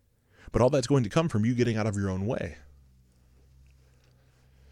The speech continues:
See, what it took for you to get to where you're at right now will not be what is required to get you to where you want to arrive to. It just doesn't work that way. And so maybe you're like me and you pick up a bunch of books and you read them.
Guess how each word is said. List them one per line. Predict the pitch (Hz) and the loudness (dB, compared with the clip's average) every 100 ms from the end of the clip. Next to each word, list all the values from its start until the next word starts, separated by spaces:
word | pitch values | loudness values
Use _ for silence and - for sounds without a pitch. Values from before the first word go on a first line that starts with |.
| - - | -14 -2
See, | 131 | 0
what | 123 202 | 2 0
it | |
took | - 170 | 0 -2
for | - | 0
you | 117 | 0
to | 98 | 0
get | 117 | -2
to | 101 | 0
where | 101 101 | 0 0
you're | 95 | 0
at | 95 | -2
right | 87 85 | -4 -4
now | 95 92 | -4 -4
will | 82 90 | -4 -4
not | 104 135 | -2 0
be | 117 | 0
what | 107 104 | -2 -2
is | 98 92 | -4 -6
required | 87 - 101 82 | -6 -2 -2 -2
to | 85 | -4
get | 92 92 | -6 -4
you | |
to | 92 | -4
where | 95 | -2
you | 85 | -2
want | 85 82 | -4 -6
to | 80 | -6
arrive | 78 80 76 | -6 -6 -6
to. | 98 64 - _ _ _ _ _ _ _ _ _ _ _ _ _ _ _ _ | -6 -8 -12 _ _ _ _ _ _ _ _ _ _ _ _ _ _ _ _
It | 98 | -8
just | 139 | -4
doesn't | 117 98 73 | -2 -2 -4
work | 95 - | -8 -8
that | 62 - | -16 -18
way. | - - _ _ _ _ _ _ _ _ _ _ _ _ _ _ _ _ _ _ _ _ _ _ - - | -20 -20 _ _ _ _ _ _ _ _ _ _ _ _ _ _ _ _ _ _ _ _ _ _ -10 -6
And | 117 | -2
so | 135 | 0
maybe | 120 131 | 0 0
you're | 147 | 0
like | 143 143 | 0 -2
me | 104 | -2
and | 123 | -2
you | 117 | -4
pick | 101 | -6
up | 107 | -4
a | 98 | -4
bunch | 101 110 | -2 -2
of | 95 | -2
books | 101 120 | -2 -2
and | |
you | 113 | -2
read | 135 113 | 0 -2
them. | 71 65 | -4 -12